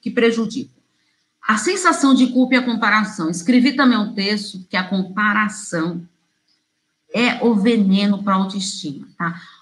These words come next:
Quando você passa a se comparar com os outros, você começa o quê? A olhar só as qualidades dos outros,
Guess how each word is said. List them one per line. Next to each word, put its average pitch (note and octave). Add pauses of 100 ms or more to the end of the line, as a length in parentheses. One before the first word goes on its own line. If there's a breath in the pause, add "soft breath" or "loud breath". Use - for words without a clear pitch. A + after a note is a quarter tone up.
(100)
Quando C#4
você B3+
passa A3+
a -
se G#3
comparar A#3
com F#3
os E3+
outros, G3 (260 loud breath)
você G#3+
começa A#3+
o -
quê? A#3
A G#3+
olhar A3
só A#3+
as A3+
qualidades A3
dos F3+
outros, F#3